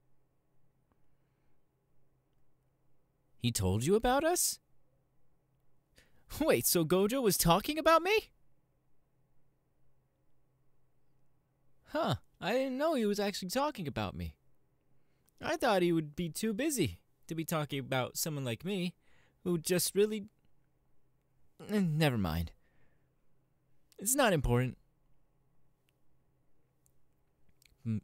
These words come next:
but yeah, we're here to help you. So,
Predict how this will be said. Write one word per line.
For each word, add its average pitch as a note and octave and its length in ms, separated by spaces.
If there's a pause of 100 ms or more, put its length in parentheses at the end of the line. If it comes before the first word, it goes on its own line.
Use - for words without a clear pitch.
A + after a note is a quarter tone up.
but - 140
yeah, D#3+ 220 (760)
we're G3+ 180
here A#3+ 160
to C4 100
help G#3 220
you. D#2+ 180 (1800)
So, D#3+ 400